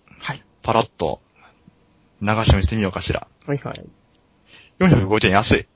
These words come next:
Speaker 1: 安い。
Speaker 2: <laughs> 案外安い。
Speaker 1: 月刊誌、次は五月二十日。
Speaker 2: うん。
Speaker 1: ということですかね。
Speaker 2: はい。
Speaker 1: まあ、あとなんか、紹介しておく漫画あったかな。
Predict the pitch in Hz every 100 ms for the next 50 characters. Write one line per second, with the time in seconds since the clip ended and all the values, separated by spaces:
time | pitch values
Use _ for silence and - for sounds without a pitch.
0 | - 143 - - - 196 - 196 175 202
1 | 156 - 220 - - - - - - 139
2 | 151 - - - - - - 160 156 131
3 | 135 127 127 - - - - _ _ _
4 | _ - 143 95 85 _ _ _ _ _
5 | _ _ _ _ _ _ _ _ _ -
6 | - - _ _ _ 175 170 160 156 160
7 | - 139 139 143 131 131 131 - 123 127
8 | - 131 117 131 143 160 160 160 165 165
9 | 160 - _ _ _ - 101 - _ _
10 | _ _ _ - - - - - - -
11 | - 1017 135 127 127 123 123 123 127 -
12 | 135 135 208 160 - 127 131 135 - -
13 | - - - 160 170 208 185 - - 190
14 | - 180 185 180 185 220 - 156 151 147